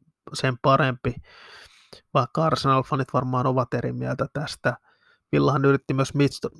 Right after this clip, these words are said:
Smith Rowea ostaa kesän aikana, mistä tiettävästi Arsenal on ollut aika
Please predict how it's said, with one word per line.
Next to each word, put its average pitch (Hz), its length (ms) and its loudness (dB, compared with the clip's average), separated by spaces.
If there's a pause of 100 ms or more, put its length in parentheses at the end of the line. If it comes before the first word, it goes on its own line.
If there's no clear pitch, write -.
Smith 147 380 2
Rowea 135 420 6
ostaa 139 500 4
kesän 131 340 -2
aikana, 131 520 0 (120)
mistä 131 360 -4
tiettävästi 135 680 -2
Arsenal 135 520 0
on 131 180 -2 (560)
ollut 131 280 2
aika 139 440 4